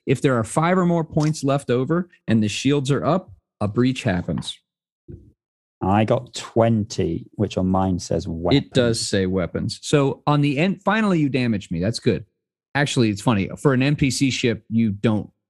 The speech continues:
Speaker 1: actually roll for where the breaches go. But let's
Speaker 2: Yeah.
Speaker 1: just say, you know, anyway. Uh,
Speaker 2: It, I always, I always found it was worth rolling to be able to describe
Speaker 1: Yeah.
Speaker 2: what's going to happen
Speaker 1: Yeah.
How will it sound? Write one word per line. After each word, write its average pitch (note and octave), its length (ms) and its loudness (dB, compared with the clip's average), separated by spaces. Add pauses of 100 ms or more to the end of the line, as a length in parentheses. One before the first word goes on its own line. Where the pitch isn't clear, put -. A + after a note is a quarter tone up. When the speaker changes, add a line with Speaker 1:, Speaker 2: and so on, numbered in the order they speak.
Speaker 1:
actually G#2 320 0
roll G2 380 0
for G#2 160 -2
where G2+ 200 0
the F#2+ 80 -2
breaches F#2+ 420 -2
go. D#2+ 320 -6 (520)
But F3+ 140 4
let's G3 200 2
Speaker 2:
Yeah. - 100 -4
Speaker 1:
just - 140 -2
say, G2 420 2
you C#3 100 0
know, G2 160 2
anyway. A2 380 0
Uh, B2 260 0 (220)
Speaker 2:
It, C#3+ 120 -4
I B2+ 140 2
always, D3+ 240 0
I B2+ 160 4
always C#3 240 2
found A2 280 2
it G2+ 60 0
was G2 140 0
worth A#2 400 2
rolling G2 800 2
to F#2+ 100 -2
be F#2+ 200 2
able F#2 200 2
to - 100 -4
describe F#2 720 2
Speaker 1:
Yeah. F2+ 60 -2
Speaker 2:
what's - 180 -2
going E2 340 2
to - 80 -4
happen E2 480 -4
Speaker 1:
Yeah. - 180 -2